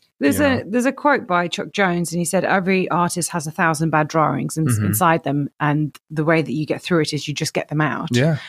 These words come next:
Speaker 1: And I, I think that's not just applicable to art, right? It's applicable to business. It's applicable to science. It's
Speaker 2: Yeah.
Speaker 1: applicable to engineering, to, you know, to any construction or any, literally any,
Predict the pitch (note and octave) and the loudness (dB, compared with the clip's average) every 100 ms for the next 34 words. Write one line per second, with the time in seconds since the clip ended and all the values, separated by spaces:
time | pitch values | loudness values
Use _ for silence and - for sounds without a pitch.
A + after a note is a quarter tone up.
0 | - G3+ A3 B3 D4+ C#4 A3+ A#3+ A#3+ F#3 | -2 0 2 2 2 2 2 2 0 0
1 | G#3 - - - - G#3 E3 F#3 E3+ - | -4 -4 -14 -12 -4 -4 -2 -2 -2 0
2 | F3+ D#3 - - - F#3 C3 - - D#3+ | 0 0 -2 -4 2 4 4 0 -2 0
3 | - D#3+ F#3 A#3 A#3+ F#3 - D3+ D3+ D#3 | 2 0 -2 -2 -2 -4 -4 -4 -2 -2
4 | E3+ D3+ - C#3 D3 F#3+ - D#3+ - - | 0 -2 -4 -10 -6 -8 -8 -14 -12 -12
5 | - D#3+ D#3+ - - - G#3 G3 E3+ E3 | -8 -4 -4 -4 -6 0 2 2 0 -2
6 | D#3 - E3 D#3 D#3 D#3 D#3+ D#3+ D#3+ - | -4 -4 -4 -2 2 4 4 4 2 0
7 | D#3 - - - - F#3 F#3 E3+ - - | -2 -2 -12 -16 -4 0 2 0 -2 0
8 | G#3+ G3+ - F3 - A3 - - E3+ - | 2 0 0 -4 -2 -2 0 0 0 2
9 | A#3+ A#3+ B3+ - E3 - A3+ C4 B3 | 2 2 0 -2 -8 -4 0 2 2